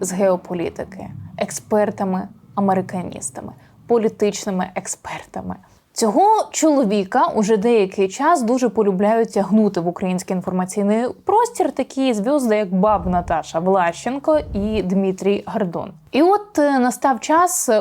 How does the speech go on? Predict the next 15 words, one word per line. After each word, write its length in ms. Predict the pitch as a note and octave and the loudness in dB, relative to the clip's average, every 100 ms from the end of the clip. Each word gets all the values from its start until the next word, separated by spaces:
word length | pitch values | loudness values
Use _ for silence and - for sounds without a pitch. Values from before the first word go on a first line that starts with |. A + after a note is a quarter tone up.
| - | 2
освоювати 1120 | C#4 A3 A#3 B3+ A3 F#3+ F#3+ F#3+ G3 F#3+ - | 0 2 2 4 2 2 0 2 2 2 2
аудиторію 680 | G3+ G#3 G3 F#3+ G3 F3 F3 | 2 2 2 0 2 2 0
п'ятдесят 540 | F3 F#3 F#3 - - - | 0 0 -2 -4 -8 -4
плюс 360 | A#3+ F#4 G4 - | 2 2 2 -2
і 300 | G#3+ C#4 - | -2 -2 -2
Наталці 540 | G#3+ G3 G3 F#3 F#3 F#3+ | 0 2 2 0 -2 -6
Мосійчук. 680 | F3+ - F#3 - - - A#3+ | -6 -8 -10 -10 -12 -14 -2
Тут 180 | F#4 F4 | 2 4
же 120 | E4 | 2
у 160 | - G#3+ | 2 0
цьому 320 | A#3 G#3 G3 | 2 2 2
ефірі 440 | G3 D4 C#4+ B3 - | 0 2 2 2 0
Наталочка 800 | G3 F#3+ A3 G#3+ G3 - F#3 F3+ | -2 0 0 2 0 -2 -4 -2
Мосійчук 580 | G3 F#3+ G3+ F#3+ A3+ A3 | -2 -2 -2 -4 -4 -4
питає: 420 | G3+ G3 F#3 F#3+ | -6 -4 -4 -4